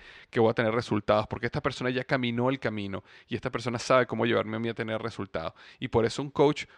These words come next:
puede cobrar cinco mil, diez mil o inclusive un coach como Tony Robbins puede comprar un millón de dólares al año, mientras hay otros coaches que no pueden sino cobrar o inclusive hacerlo gratis. ¿Por qué? Porque están, no han construido su marca.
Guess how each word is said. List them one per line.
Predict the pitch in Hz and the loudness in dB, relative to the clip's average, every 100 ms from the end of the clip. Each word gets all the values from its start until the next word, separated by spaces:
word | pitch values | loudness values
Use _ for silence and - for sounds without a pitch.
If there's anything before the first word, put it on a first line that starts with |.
| _ | _
puede | 120 113 | 0 2
cobrar | - 120 117 107 120 - _ _ | 2 4 4 4 0 -10 _ _
cinco | - 127 113 | -6 -4 -2
mil, | 104 123 127 | 0 0 0
diez | 107 104 | -2 -4
mil | 113 139 123 | -2 -2 0
o | 120 | -2
inclusive | 117 110 - 139 | -4 -6 0 2
un | 107 | 2
coach | 107 113 - | 0 0 0
como | 135 120 | -4 -4
Tony | _ 117 123 | _ 2 2
Robbins | 139 139 113 | 2 0 0
puede | 113 | -2
comprar | 131 113 | 2 2
un | 110 117 | 2 2
millón | 131 123 139 131 | -2 2 2 4
de | |
dólares | 107 110 139 | 4 4 4
al | 151 | 2
año, | 123 110 139 - - - | 2 0 -6 -8 -20 -12
mientras | 151 160 143 135 | -2 0 2 2
hay | 135 | 2
otros | 151 139 | 2 0
coaches | - 135 - | 2 0 0
que | 117 | -2
no | 113 | 0
pueden | 123 127 | 0 0
sino | - 117 - | -2 -6 -4
cobrar | 101 101 101 120 - - | -2 0 0 -2 -10 -20
o | - 123 | -6 -4
inclusive | 110 104 107 | -4 0 2
hacerlo | 113 117 107 | 2 4 4
gratis. | 135 196 - 90 _ _ _ _ _ _ _ | 6 4 2 -8 _ _ _ _ _ _ _
¿Por | 117 | 4
qué? | 113 151 | 6 2
Porque | 113 - | 2 -2
están, | 107 - 104 127 - _ _ - | -4 -2 -4 -4 -14 _ _ -4
no | 117 117 - | 2 4 4
han | 123 127 | 0 -2
construido | - 139 117 110 117 143 113 - | 2 0 2 2 4 2 0 -4
su | - - 143 135 - | -12 -4 -2 -2 -4
marca. | 110 104 95 - - | -4 -4 -4 -8 -12